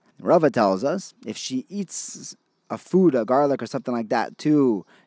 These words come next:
generate saliva, that doesn't count as spitting, because the pasuk says, "V'yarka," she has to spit herself. It has to be generated from her own mouth, not with the aid of other food.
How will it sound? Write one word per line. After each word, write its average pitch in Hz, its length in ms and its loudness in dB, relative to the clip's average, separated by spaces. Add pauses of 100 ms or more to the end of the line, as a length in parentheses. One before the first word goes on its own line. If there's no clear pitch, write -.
generate 139 520 2
saliva, 120 560 4
that 101 160 -2
doesn't 110 300 -4
count 113 340 -4
as 101 480 -4 (420)
spitting, 147 580 0
because 120 220 -6
the 110 60 -10
pasuk 113 300 -10
says, 120 160 -4
"V'yarka," 135 800 4 (300)
she 175 520 -4
has 135 380 -6
to 127 140 -12
spit 127 220 -4
herself. 110 840 -4 (840)
It 92 40 -12
has 110 180 -8
to 120 100 -8
be 113 140 -4
generated 117 480 -2
from 107 160 -4
her 113 140 0
own 120 260 0
mouth, 67 440 -10 (460)
not 107 220 -6
with 110 140 -8
the - 160 -6
aid 139 340 0 (100)
of 113 200 0
other 101 200 -2
food. - 220 -12